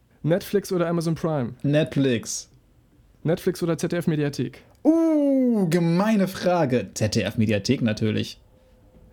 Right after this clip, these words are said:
Speaker 1: Welke oder Böhmermann?
Speaker 2: Äh, Welke.
Speaker 1: S P D oder C D U?
Speaker 2: Pff, passe.
Speaker 1: F D P oder Grüne?
Speaker 2: Äh, Grüne.
Speaker 1: S Z oder F A Z?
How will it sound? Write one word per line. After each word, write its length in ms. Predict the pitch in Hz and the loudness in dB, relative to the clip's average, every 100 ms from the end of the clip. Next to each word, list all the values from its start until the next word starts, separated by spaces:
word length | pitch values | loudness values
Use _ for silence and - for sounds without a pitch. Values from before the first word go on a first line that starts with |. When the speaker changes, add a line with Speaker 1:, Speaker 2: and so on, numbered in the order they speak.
| - - | -12 -2
Speaker 1:
Welke 380 | 120 185 185 | 0 0 0
oder 160 | 160 151 | -2 0
Böhmermann? 440 | 160 151 107 117 127 - - | 0 0 -2 -4 -8 -16 -2
Speaker 2:
Äh, 60 | 139 | 2
Welke. 960 | 143 147 151 151 151 143 127 120 110 - _ _ _ _ _ _ _ _ _ _ _ - | 4 2 2 2 2 2 0 0 -4 -8 _ _ _ _ _ _ _ _ _ _ _ -6
Speaker 1:
S 140 | 147 | 0
P 100 | 160 | 0
D 120 | 175 | 2
oder 140 | 196 175 | 0 -4
C 120 | 175 | -4
D 140 | 156 | -2
U? 180 | 131 110 - - - - - - - | -2 -4 -8 -20 -20 -20 -20 -12 -8
Speaker 2:
Pff, 320 | - - - | -6 -8 0
passe. 360 | 139 - 101 - - - - - - - _ - - - _ _ _ - - - - | 2 2 -2 -4 -16 -20 -20 -20 -20 -20 _ -20 -20 -20 _ _ _ -20 -20 -8 -4
Speaker 1:
F 100 | 135 | 0
D 80 | 170 | 2
P 160 | 170 | 2
oder 180 | 208 160 | 0 0
Grüne? 320 | 135 180 151 131 - - - | 0 0 0 -4 -12 -10 0
Speaker 2:
Äh, 180 | 135 131 | 2 2
Grüne. 340 | 143 127 104 - - _ _ - - _ - - _ _ _ - - - - - | 2 0 -2 -8 -20 _ _ -20 -20 _ -20 -20 _ _ _ -20 -20 -20 -20 -6
Speaker 1:
S 180 | 147 139 | -2 0
Z 160 | 196 202 | 0 0
oder 160 | 175 | 0
F 120 | 175 151 | 0 -2
A 80 | 131 | -2
Z? 300 | 110 - | -4 -8